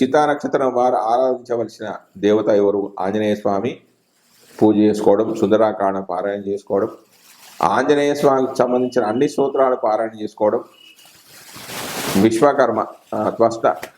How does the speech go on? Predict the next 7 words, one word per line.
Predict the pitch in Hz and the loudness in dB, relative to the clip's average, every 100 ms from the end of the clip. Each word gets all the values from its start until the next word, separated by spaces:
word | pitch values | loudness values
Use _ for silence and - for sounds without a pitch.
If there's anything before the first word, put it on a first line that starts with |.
| _ _ | _ _
ఇష్టదేవతగా | 107 131 120 120 113 113 131 | 0 0 2 0 0 0 -2
ఆరాధించవచ్చు. | 143 104 104 101 98 98 123 - - - _ - - - - - - - - - - - | -2 -4 -2 -4 -4 -4 -4 -4 -12 -20 _ -20 -20 -18 -16 -14 -14 -14 -12 -12 -4 -2
విశ్వకర్మకు | 95 139 135 127 123 113 117 | 2 2 4 2 0 -2 -2
చెందిన | 113 113 | 0 0
స్తోత్రాలు | 110 - _ - - - 110 107 | -2 -8 _ -2 -2 2 0 0
కూడా | 113 | -2
పా-, | - 107 104 101 | -2 -2 0 -2